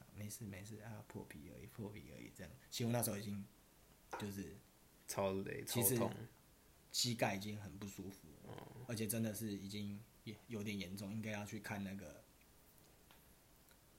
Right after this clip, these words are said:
Speaker 1: 超音波、核磁共振。
Speaker 2: X-，X 光吧。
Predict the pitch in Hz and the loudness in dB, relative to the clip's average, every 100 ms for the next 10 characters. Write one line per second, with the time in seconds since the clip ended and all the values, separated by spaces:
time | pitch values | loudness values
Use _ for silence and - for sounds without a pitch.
0 | - - - - - 104 104 104 107 - | -20 -20 -6 2 2 2 -2 -4 -4 -4
1 | 87 - - - - - - - - - | -4 -6 -14 -20 -20 -20 -20 -20 2 8
2 | 127 123 127 131 120 101 123 - 117 113 | 10 12 12 12 12 12 6 6 6 8
3 | 113 90 - | 8 8 4